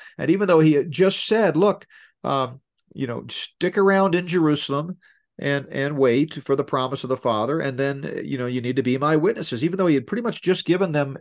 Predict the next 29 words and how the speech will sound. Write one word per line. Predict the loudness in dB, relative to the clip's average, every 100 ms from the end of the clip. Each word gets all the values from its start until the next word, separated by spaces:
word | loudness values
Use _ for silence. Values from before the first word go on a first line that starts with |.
| -2
their | 0
marching | 2 0 0 -2 -2
orders, | -2 -2 -4 -6 -10 -18 -20 -14 -2
they | -2
stood | 2 2 4
there | 4
waiting | 6 6 4 2
as | 2
if | 4
they | 4 4
thought | 4 4
he | 4
was | 2
gonna | 0
grab | -2 0 2 2
the | 0
keys | -4 -4 -4 -4
to | -4
the | -4
kingdom | -2 -4 -2 -4
from | -4 -6 -2
God | 0 0
the | 0
Father | 0 0 2 0
and | -2
come | -4 -2
right | 0 0 0
back | -2 -2 0
down, | -2 0 -2 -6